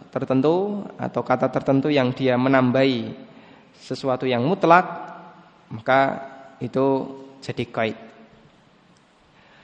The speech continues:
Agak sulit untuk membedakan antara mutlak, lafadz mutlak dan umum dalam beberapa kasus. Karena itu ada sebagian yang mengatakan, indas salaf, menurut,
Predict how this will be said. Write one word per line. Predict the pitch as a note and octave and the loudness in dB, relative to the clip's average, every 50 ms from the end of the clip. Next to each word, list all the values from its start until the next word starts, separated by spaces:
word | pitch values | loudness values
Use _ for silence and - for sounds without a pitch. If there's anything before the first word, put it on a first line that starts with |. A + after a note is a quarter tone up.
| - - - - - _ _ _ | -20 -20 -20 -20 -20 _ _ _
Agak | _ - E3 - E3+ D#3 - | _ -6 0 2 2 2 2
sulit | - F#3+ A3 G#3+ - | 4 4 4 6 6
untuk | G#3 G#3 G#3 G#3+ | 2 2 2 2
membedakan | G3 F3 D#3+ D3+ D3+ D3+ D#3 F#3 F#3 F3 | 2 2 2 4 2 4 4 4 4 4
antara | E3+ D#3 D#3+ D#3+ E3 F3 F3+ F#3 F#3+ F3 - - - - - - - - - - - - - _ | 4 4 4 6 6 6 4 2 -2 -6 -10 -14 -16 -18 -20 -20 -20 -20 -20 -20 -20 -20 -20 _
mutlak, | - D3+ D3+ D3 - E3+ F3+ F3+ F3+ - - - - - | -6 -6 -4 -2 4 4 4 2 2 -6 -14 -16 -16 -6
lafadz | - D#3+ D3+ D3 - D#3 - | -4 -2 -2 0 -2 -2 -2
mutlak | F3 F3 E3+ - F3 E3+ E3+ E3+ | -2 -4 -4 0 0 0 0 0
dan | - D3 C3 C3 B2 - - - | 0 0 0 0 -2 -4 -4 -4
umum | D3 D#3 E3 E3+ D#3+ C#3+ B2 A#2 A2+ - - - - - - - - - - - - - - - _ | -2 2 2 2 2 2 -2 -4 -8 -12 -16 -18 -20 -20 -20 -20 -20 -20 -20 -20 -20 -20 -20 -16 _
dalam | - C3 C3 B2+ B2 B2+ B2+ | -2 0 2 2 2 0 -2
beberapa | B2+ - C3+ - - C3 B2+ - C3+ | -4 -6 -6 -2 -2 -2 0 -2 -2
kasus. | C3 C3+ C3+ - D3 C3+ - - - - - - - - - - _ _ _ _ _ _ _ - - - - - - - - - _ _ - - | -4 -4 -6 -4 -6 -6 -6 -10 -18 -18 -20 -20 -20 -20 -20 -20 _ _ _ _ _ _ _ -20 -20 -20 -20 -20 -20 -20 -20 -20 _ _ -4 0
Karena | C#3+ C#3+ C#3+ | 2 4 4
itu | D3 D3 F#3 | 4 4 2
ada | E3+ D#3 D#3+ | 2 2 0
sebagian | C3+ - - C#3 B2+ - D3+ D3 | -4 0 -2 -2 2 4 4 4
yang | D3+ C#3+ C3+ | 6 6 4
mengatakan, | C3 C3 C3+ B2+ B2 C#3+ C3 - B2+ B2 C3 D3 D#3 D3+ - - - - - - - - - - - - - - - - - | 4 4 2 2 0 -2 2 4 4 4 4 2 -2 -6 -10 -14 -18 -20 -20 -20 -20 -20 -20 -20 -20 -20 -20 -20 -20 -4 2
indas | D#3+ G#3+ A3 G3+ F3+ F3 E3 - | 4 6 6 6 4 4 2 2
salaf, | - D3 C3+ B2+ B2+ B2 - - - - - - - - - - - - - - - - - - | 4 4 4 6 4 2 0 -4 -14 -16 -16 -18 -20 -20 -20 -20 -20 -20 -20 -20 -20 -20 -18 -8
menurut, | - C3+ C3 C3+ C3+ D#3 D#3 | -6 -4 -2 0 2 2 0